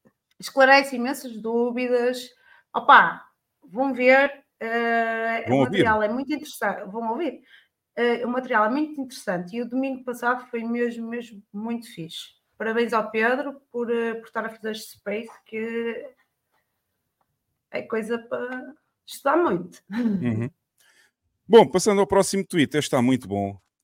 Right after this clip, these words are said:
Speaker 2: Foi publicado pelo Cyber Hermit e não tem nada escrito e tá fantástico.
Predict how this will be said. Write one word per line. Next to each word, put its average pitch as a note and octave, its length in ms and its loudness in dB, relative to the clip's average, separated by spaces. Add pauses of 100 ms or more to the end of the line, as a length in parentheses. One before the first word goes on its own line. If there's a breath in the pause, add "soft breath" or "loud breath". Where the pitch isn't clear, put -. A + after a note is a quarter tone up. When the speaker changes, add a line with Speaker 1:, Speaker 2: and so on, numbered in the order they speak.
(520)
Speaker 2:
Foi D#3+ 140 2
publicado C3 540 4
pelo B2+ 180 2
Cyber C#3 460 2
Hermit B2 560 0 (680)
e C#3 300 2
não D3 160 -4
tem C3+ 140 2
nada C#3 180 2
escrito C#3 640 -4 (100)
e A#2 100 -2
tá A2+ 200 0
fantástico. A2 680 -4